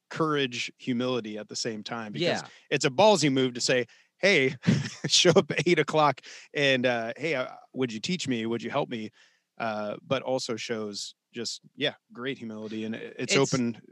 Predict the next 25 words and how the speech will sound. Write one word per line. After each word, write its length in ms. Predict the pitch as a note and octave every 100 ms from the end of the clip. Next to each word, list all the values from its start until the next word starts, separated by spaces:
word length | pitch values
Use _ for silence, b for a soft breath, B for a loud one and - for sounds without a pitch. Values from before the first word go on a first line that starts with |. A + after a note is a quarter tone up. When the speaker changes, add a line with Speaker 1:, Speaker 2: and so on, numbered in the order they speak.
| -
Speaker 1:
it's 180 | B2+
cool 160 | - D#3+
to 80 | C3
hear 180 | C#3 B2+
how 140 | A2+
it's 120 | A2+
opened 240 | A#2+ G#2+ A#2
so 100 | A#2+
many 160 | A2
doors 300 | G#2 A2 G#2+
for 160 | - A2
you. 180 | A2 A#2 _ _ _ _ -
Speaker 2:
It's, 240 | G3 -
it's 160 | G3 G#3+
also 180 | A3+ D#4
the 120 | D4+
fact 360 | - F#3 F3+
too, 140 | F3 F3
is 80 | D#3
that, 100 | C#3+
like, 420 | C3+ B2+ A#2+ -
you 60 | D#3
know, 220 | A2 A2
like, 440 | A#2 A2+ G#2+ G2+ - _ -
I, 600 | G#2+ B2 B2+ B2+ B2+